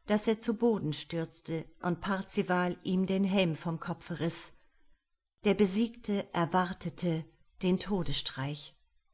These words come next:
Doch Parzival schonte in seinem Edelmut auch diesen Besiegten. Er gab auch ihm auf, an König Artus Hof zu ziehen und sich der Jungfrau Kunevare als besiegt zu stellen.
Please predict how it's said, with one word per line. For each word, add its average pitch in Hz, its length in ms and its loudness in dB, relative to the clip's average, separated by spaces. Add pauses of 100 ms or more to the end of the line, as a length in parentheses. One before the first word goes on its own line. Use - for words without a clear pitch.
(440)
Doch 175 240 -4
Parzival 151 840 -4 (380)
schonte 269 420 4
in 214 180 4
seinem 196 340 2
Edelmut 190 680 0
auch 214 160 -4
diesen 165 400 -2
Besiegten. 156 760 -4 (520)
Er 202 120 4
gab 233 240 4
auch 226 140 2 (100)
ihm 247 340 4
auf, 160 380 -2 (140)
an 208 160 2
König 254 480 8
Artus 240 560 -2
Hof 233 260 -2
zu 175 200 -6
ziehen 196 460 2 (440)
und 220 160 2
sich 214 200 -2
der 226 120 4
Jungfrau 220 540 2
Kunevare 202 840 2
als - 180 -4
besiegt 220 520 -2
zu 160 160 -6
stellen. 156 600 -4